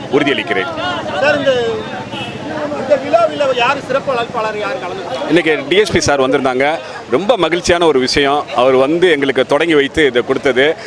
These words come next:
Speaker 1: ஆ, அன்பார்ச்சுனேட்லி நான் அவர் சார்கிட்ட சொல்லியிருந்தேன், இந்த மாதிரி ரொம்ப சந்தோஷப்பட்டிருந்தாரு.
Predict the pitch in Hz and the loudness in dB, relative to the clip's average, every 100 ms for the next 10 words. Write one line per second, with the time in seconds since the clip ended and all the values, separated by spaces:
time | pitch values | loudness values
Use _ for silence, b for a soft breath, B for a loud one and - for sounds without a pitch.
0 | B 120 117 113 143 160 156 160 165 139 | B 0 2 2 2 0 0 0 2 2
1 | 135 123 - 151 175 147 151 185 160 160 | 2 0 0 0 0 0 2 2 2 2
2 | 190 - B B 123 139 160 165 143 208 | 2 -2 B B -2 2 4 4 2 2
3 | 156 147 175 143 127 131 123 120 160 | 2 2 0 0 0 0 2 2 2